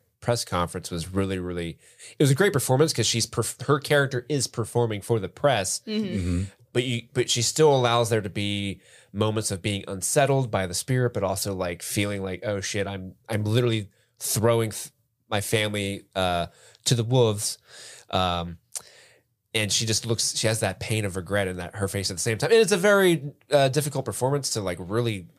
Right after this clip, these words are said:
Speaker 1: get all of it out.
Speaker 2: Yeah.
Speaker 1: But I think sh-, Tawny really kind of got all of those beats across with her performance.
Speaker 2: Mm-hmm.
Speaker 3: And it, the, there's a lot,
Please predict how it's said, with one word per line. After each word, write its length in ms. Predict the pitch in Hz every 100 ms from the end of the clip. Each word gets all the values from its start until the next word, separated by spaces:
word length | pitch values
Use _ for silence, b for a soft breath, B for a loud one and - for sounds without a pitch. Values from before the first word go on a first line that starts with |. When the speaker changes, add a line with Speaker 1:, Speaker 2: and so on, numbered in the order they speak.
| -
Speaker 1:
get 200 | 104 -
all 240 | 90 104 117
of 100 | 107
it 100 | 92
out. 320 | 98 131 - _
Speaker 2:
Yeah. 200 | 214 170 170
Speaker 1:
But 200 | 117 -
I 60 | 87
think 260 | - 110
sh-, 180 | - - - -
Tawny 280 | 104 101
really 260 | 98 104 101
kind 220 | 98 90
of 140 | 85 87 _ _ _ -
got 260 | 127 104 87
all 300 | - 107 107
of 120 | 101 92
those 260 | 95 92 - -
beats 220 | 98 98
across 380 | 87 - 87 85
with 100 | 85
her 80 | 85
performance. 500 | - 82 78 - - -
Speaker 2:
Mm-hmm. 180 | 208 202
Speaker 3:
And 140 | 131 147
it, 120 | -
the, 240 | 160 160 - _ _ -
there's 220 | 120 113
a 40 |
lot, 480 | 98 104 92 65 -